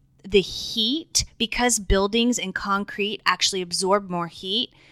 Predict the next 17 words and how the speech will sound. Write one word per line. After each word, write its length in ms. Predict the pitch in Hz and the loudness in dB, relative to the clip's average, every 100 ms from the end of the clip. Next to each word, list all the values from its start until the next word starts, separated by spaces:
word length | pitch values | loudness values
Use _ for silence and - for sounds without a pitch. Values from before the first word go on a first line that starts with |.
| _ _ - | _ _ 0
you 120 | 240 | 2
can 200 | 311 262 | 6 8
see 280 | - 233 - | 8 4 0
a 40 | |
fifteen 460 | - 208 - 240 226 | 0 0 0 0 0
to 80 | 214 | 0
twenty 320 | - 190 196 | -4 -2 -4
per, 200 | - 185 - - | -4 -8 -12 -6
twenty 500 | - 233 233 226 226 _ - | -2 2 4 2 0 _ -8
degree 640 | 208 185 196 208 202 196 202 _ _ - | -6 -4 -2 0 0 -2 -6 _ _ 2
Fahrenheit 720 | 214 196 190 185 185 175 - | 4 4 2 0 0 0 6
difference 480 | 233 - 175 175 - | 4 6 -2 -2 -4
between 440 | 190 - 202 175 | -4 -4 -2 0
cities 560 | - 220 214 202 190 - | 2 2 0 0 -2 -4
and 220 | 190 180 | -4 -4
rural 240 | 190 196 185 | 0 -2 -2
communities 760 | - 196 214 185 165 165 175 | -4 0 0 0 -4 -6 -6